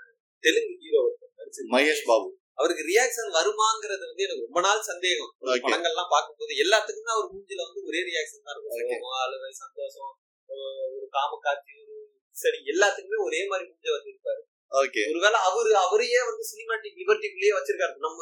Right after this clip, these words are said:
Speaker 1: இதை கொஞ்சம் தாண்டி நடிச்சிட்டோம்னா ஓவர் ஆக்டிங்கிறாங்க, நம்ம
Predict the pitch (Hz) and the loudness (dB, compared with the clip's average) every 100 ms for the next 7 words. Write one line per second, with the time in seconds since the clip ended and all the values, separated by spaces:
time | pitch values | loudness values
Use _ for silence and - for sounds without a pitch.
0 | 151 - - - - 190 254 269 226 220 | -10 -8 -10 -12 -2 2 2 2 -2 -2
1 | 220 208 190 226 208 247 214 - - 175 | 0 -2 2 4 6 4 2 -2 -10 0
2 | 156 147 143 131 - _ - - - | 2 2 2 0 -2 _ -10 -10 -10